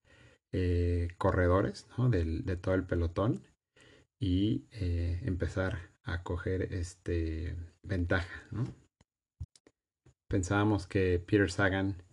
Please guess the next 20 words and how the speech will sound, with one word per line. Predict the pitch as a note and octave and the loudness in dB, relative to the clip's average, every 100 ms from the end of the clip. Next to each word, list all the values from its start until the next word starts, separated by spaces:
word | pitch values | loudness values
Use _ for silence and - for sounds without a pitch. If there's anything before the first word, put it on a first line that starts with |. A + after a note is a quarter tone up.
| - - - _ - | -20 -20 -20 _ -6
eh, | F#2+ F2+ F2+ F2 - _ - | -2 0 0 -2 -4 _ -4
hubiera | G2+ F#2+ F2+ E2+ | 0 2 2 0
podido | F#2 F#2+ | 0 0
intentar | F#2+ F2+ E2+ F2 F2+ F2 | 0 -2 -2 -2 -2 -4
por | F#2 | -4
la | F2 | -2
victoria | E2 E2+ - F2+ F#2 F2+ | -2 -4 -2 0 2 0
de | |
la | F2 | -2
etapa | E2 G2 - F#2 | -2 -4 -4 -4
o | F2 | -4
que | - | -8
su | - | -12
equipo | - - - | -12 -6 -6
controlara, | F2+ F2 F2+ E2+ F#2+ B2+ - _ _ _ _ - | -4 -4 -2 -2 -2 -4 -6 _ _ _ _ -2
pero | G2 F#2+ | 2 4
bueno, | G#2 F2 F2 - | 2 0 -4 -10
es | - | -6
una | G2 | -4
etapa | F2+ F2+ - F#2 F2 F2 | -2 -4 -4 -4 -4 -6